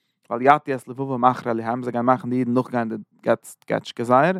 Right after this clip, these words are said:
בהם דבק שלמה לאו, שלמה האט יא ליב געהאט, פרוים פון די אלע פעלקער. און נישט סתם האט ער ליב געהאט, ער געהאט זיבן הונדערט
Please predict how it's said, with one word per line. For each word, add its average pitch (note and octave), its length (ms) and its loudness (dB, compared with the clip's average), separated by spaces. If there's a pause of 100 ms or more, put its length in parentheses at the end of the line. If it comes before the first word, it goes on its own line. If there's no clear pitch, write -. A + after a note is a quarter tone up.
(380)
בהם A#3 280 2
דבק G3+ 280 -2
שלמה F#3 300 -2
לאו, F3 300 4
שלמה E3+ 260 -6
האט D#3 100 -8
יא F3 80 2
ליב E3+ 240 0
געהאט, C#3+ 280 2
פרוים D3 280 0
פון B2+ 180 -12
די C3 140 4
אלע B2 220 4
פעלקער. A#2+ 440 -6 (1300)
און G#3 200 2 (240)
נישט F3 200 0
סתם D3 200 4
האט C3 100 -4
ער B2+ 60 -6
ליב C#3+ 120 -2
געהאט, F#3 220 2
ער C3+ 60 -4
געהאט C#3+ 320 2
זיבן F3 320 -4
הונדערט D3+ 400 -8